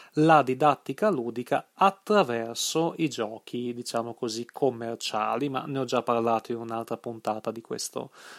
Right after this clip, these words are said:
argomento, dove invito ad andare chi vuole sentire, o invito anche a cercare il gruppo Facebook, ehm, Board Game e Didattica, dove trovate tutto il,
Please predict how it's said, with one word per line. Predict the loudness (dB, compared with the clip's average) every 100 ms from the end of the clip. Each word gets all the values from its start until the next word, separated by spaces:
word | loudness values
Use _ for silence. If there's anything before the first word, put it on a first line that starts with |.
| -20 2
argomento, | 2 2 -2 -2 -4
dove | -6 -2
invito | -2 -4 -10 -12 -8 -4 -4 -6 _ -12
ad | -6
andare | -6 -4 -2 0 0 0 -2
chi | -2
vuole | -2 -2 0
sentire, | -2 -2 2 4 4
o |
invito | 2 -6 -6 -8
anche | -4 -2
a | -2 -4 -10 -20 -20 -20 _
cercare | 0 0 4 6
il | 6
gruppo | 2 -2 -2
Facebook, | 2 2 2 2 0 0 0
ehm, | 0 2 -2 -4 -6 -12 -14 -16
Board | -14 6 8 8 2
Game | 6 6 6 0
e | 0
Didattica, | 0 -2 -2 -6 -8 -2 -2 -4 _ _ _ _ _ _ _ _ -20 -12
dove | 0 2 4 0
trovate | 0 0 0 -4 -8
tutto | -8 -6 -6
il, | -6 -16 -16 -18